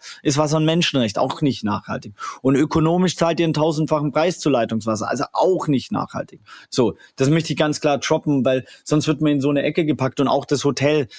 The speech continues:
ist nicht nachhaltig. Das Nachhaltigste wäre dort, jetzt auf blöd gesagt,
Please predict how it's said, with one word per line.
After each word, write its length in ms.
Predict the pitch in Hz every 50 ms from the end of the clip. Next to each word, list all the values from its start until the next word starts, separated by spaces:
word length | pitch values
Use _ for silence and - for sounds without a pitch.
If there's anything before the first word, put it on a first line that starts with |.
| - - _ _
ist 260 | - 202 - - -
nicht 180 | 156 151 135 139
nachhaltig. 520 | 139 143 151 139 131 131 113 101 104 101
Das 160 | - 123 113 131
Nachhaltigste 640 | 135 139 135 143 147 127 139 127 - - 147 127
wäre 180 | 127 135 135 131 - - - - - - - - _ _
dort, 300 | - 139 139 135 123 - - - -
jetzt 280 | 73 82 107 110 -
auf 140 | 120 98 -
blöd 220 | - 123 123 - -
gesagt, 240 | 110 110 107 101